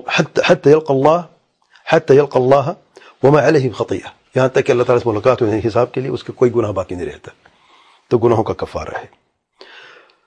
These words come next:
سلسلہ صحیحہ کی حدیث ہے، صحیح حدیث ہے۔ ہم کیوں مصیبتوں یا پریشانیوں سے گھرے ہوئے ہیں؟ کیونکہ یہ دنیا کی حقیقت ہے۔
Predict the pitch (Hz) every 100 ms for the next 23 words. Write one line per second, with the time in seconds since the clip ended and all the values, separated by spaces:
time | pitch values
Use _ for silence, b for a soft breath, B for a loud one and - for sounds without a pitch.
0 | B _ _ - 151 160 - 139 135 127
1 | 113 95 90 85 113 87 - - - _
2 | _ _ - 131 151 - 180 180 165 170
3 | 156 143 139 143 135 104 123 120 104 92
4 | 104 _ _ _ _ _ _ _ _ _
5 | _ _ _ _ _ _ _ _ _ _
6 | _ _ _ _ _ _ 123 - 117 101
7 | 104 101 - - - - - -